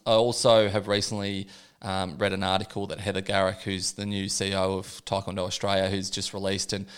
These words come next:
and really challenging the norm about where government funding goes. And at the moment, a lot of it goes into the high-performing, uh, medal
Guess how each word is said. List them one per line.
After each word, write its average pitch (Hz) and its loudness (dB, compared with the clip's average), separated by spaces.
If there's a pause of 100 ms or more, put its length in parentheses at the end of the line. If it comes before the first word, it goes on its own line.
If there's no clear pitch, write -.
(200)
and 107 -4
really 117 4
challenging 101 0
the 98 -2
norm 95 2
about 92 2
where 98 2
government 101 0
funding 98 -4
goes. - 0
And 104 -4
at 98 -2
the 101 -4
moment, 98 2
a 95 2
lot 98 6
of 98 0
it 92 -6
goes 95 0
into 98 -8
the 95 -6
high-performing, 95 -2
uh, 95 -4
medal 101 2